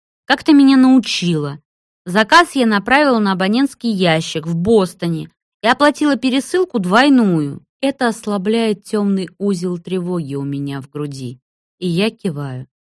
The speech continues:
«Ну хорошо, обсудим это за калорийным обедом». Но мы ничего не обсуждаем. Куски торта слишком большие и вкусные. Домашняя выпечка.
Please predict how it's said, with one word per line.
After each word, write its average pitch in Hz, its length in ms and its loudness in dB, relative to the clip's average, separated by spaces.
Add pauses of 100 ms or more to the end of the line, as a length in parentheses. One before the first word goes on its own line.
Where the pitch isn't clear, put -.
(540)
«Ну 247 320 -2
хорошо, 311 540 -4 (180)
обсудим 190 720 -4
это 269 240 -4
за 180 160 -6
калорийным 160 840 -2
обедом». 143 800 -6 (1200)
Но 247 120 -2
мы 277 140 4
ничего 247 400 0
не 226 160 0
обсуждаем. 151 800 -8 (460)
Куски 190 340 -6
торта 196 520 -4 (260)
слишком 254 600 -2
большие 226 540 -2
и 208 160 -8
вкусные. - 760 -12 (320)
Домашняя 180 680 -4
выпечка. 175 640 -10